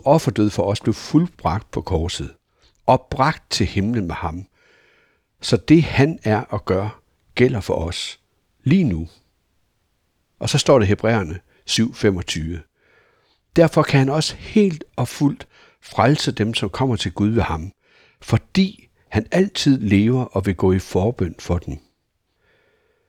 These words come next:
Kristi virke for os i himlen betyder især tre ting, ganske kort. At Jesus har al magt. Han sidder på tronen. Et enkelt sted i Nye Testamente hører vi også, at han står op, men han sidder der og har al magt.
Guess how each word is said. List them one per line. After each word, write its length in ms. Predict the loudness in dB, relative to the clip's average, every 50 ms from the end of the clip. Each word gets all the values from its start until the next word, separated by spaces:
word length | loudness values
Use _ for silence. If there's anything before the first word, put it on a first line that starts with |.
| _ _ _ _ -2
Kristi 340 | 4 4 4 6 6 4 4
virke 300 | 4 6 4 4 4 2
for 120 | 2 2
os 180 | 2 2 2 2
i 40 |
himlen 280 | 2 2 2 0 0 -2
betyder 320 | -4 -4 -4 0 2 2
især 280 | 2 2 2 2 2 2
tre 320 | 0 -2 -4 -2 -2 -2
ting, 300 | -2 -2 -4 -4 -6 -8 -12 _ _ _ _ _
ganske 340 | -2 -2 0 0 -2 -6 -10
kort. 460 | -10 -10 -10 -10 -10 -12 -14 -16 -20 _ _ _ _ _ _ _ _ _ _ _ _
At 180 | -4 -2 4 6
Jesus 300 | 6 6 6 4 0 -2
har 300 | -2 0 0 -2 -2 -4 -2
al 220 | 0 0 0 0
magt. 440 | -2 -4 -6 -8 -10 -14 -18 -20 -20 _
Han 140 | -10 -8 -6
sidder 260 | -4 -2 0 0 -2
på 120 | -2 -4 -6
tronen. 640 | -4 0 2 2 2 2 0 0 -2 -4 -6 -8 -12 _ _ _ _ _ _ _ _ _ _ _ _ _ _ _ _ _ _ _ _ _ _ _ _ -2
Et 100 | 0 2
enkelt 220 | 2 2 2 0 0
sted 160 | 2 2 2
i 40 | 4
Nye 140 | 4 2 0
Testamente 440 | -2 -4 -6 -4 -2 -2 0 0
hører 200 | 0 2 4 4
vi 80 | 4 2
også, 240 | 2 0 0 -2 -4
at 40 | -4
han 100 | -6 -4
står 340 | 0 2 4 4 4 2
op, 300 | 0 -2 -4 -6 -10 -20 _ _ _ _ _ _ _ _ -6
men 100 | -4 -2
han 160 | -2 -2 -4
sidder 340 | -4 -4 -4 -4 -4 -4 -6
der 220 | -2 0 0 0
og 60 | 0
har 280 | 0 -2 -4 -6 -6 -4
al 180 | -4 -4 -4 -2
magt. 460 | -4 -6 -6 -6 -8 -12 -20 -20 -20